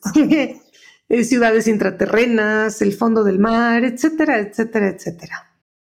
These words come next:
Yo la verdad es que amo el remote viewing porque le dio, le dio forma a todo lo que yo venía siendo y haciendo, <laughs> o sea, durante toda mi vida. Le dio una forma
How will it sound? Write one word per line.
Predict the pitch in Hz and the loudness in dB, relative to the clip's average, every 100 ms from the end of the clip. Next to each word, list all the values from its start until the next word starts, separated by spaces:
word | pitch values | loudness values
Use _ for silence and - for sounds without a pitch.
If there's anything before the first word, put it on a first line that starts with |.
| _ _ _ _ | _ _ _ _
Yo | 190 240 | 0 2
la | 262 | 2
verdad | 240 226 233 | 0 0 0
es | 233 | 0
que | - 240 226 | 0 0 0
amo | 254 240 233 | 0 2 2
el | 214 | 2
remote | 214 208 220 185 | 2 2 0 2
viewing | 208 214 208 | 2 2 0
porque | 208 185 214 202 | -2 -2 0 2
le | 202 | 2
dio, | 202 214 226 233 - | 4 2 2 2 0
le | 226 | 0
dio | 214 226 | 2 0
forma | - - 254 247 202 170 170 _ _ _ _ _ _ | -2 0 0 2 0 -2 -8 _ _ _ _ _ _
a | 240 220 - | -6 -6 0
todo | 247 247 | 0 2
lo | 247 233 | 0 0
que | 214 | 0
yo | 196 214 | 2 2
venía | 208 208 202 202 196 196 | 2 2 2 2 0 -4
siendo | - - 220 202 202 202 220 | -10 0 2 4 4 2 0
y | 226 214 | 0 0
haciendo, | 185 - 220 233 220 220 214 311 | 0 0 0 2 2 2 2 -2
<laughs> | - | 0
o | 269 | -2
sea, | - 208 | -2 -2
durante | 202 202 190 202 | 0 -2 -2 -4
toda | 170 233 240 | -2 -2 2
mi | 226 | 2
vida. | 202 196 170 175 - - - - | 4 2 0 -6 -14 -16 -18 -2
Le | 208 220 | 2 2
dio | 247 | 2
una | 277 302 | 2 0
forma | 294 262 262 277 311 | 0 0 0 -2 -2